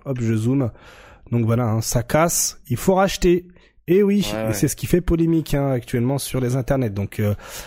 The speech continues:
Speaker 1: trois cents balles pour ça, bon, désolé, hein, s'il y a quelqu'un de chez Razer qui nous écoute ou qui nous regarde,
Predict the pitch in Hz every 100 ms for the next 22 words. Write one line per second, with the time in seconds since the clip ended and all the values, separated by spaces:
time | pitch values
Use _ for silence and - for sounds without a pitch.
0 | - - - - 160 - 165 156 165 139
1 | 175 185 156 156 117 - 135 131 185 170
2 | 139 - 120 - 117 131 - 123 120 120
3 | - 113 110 110 - 139 113 104 107 107
4 | 101 123 147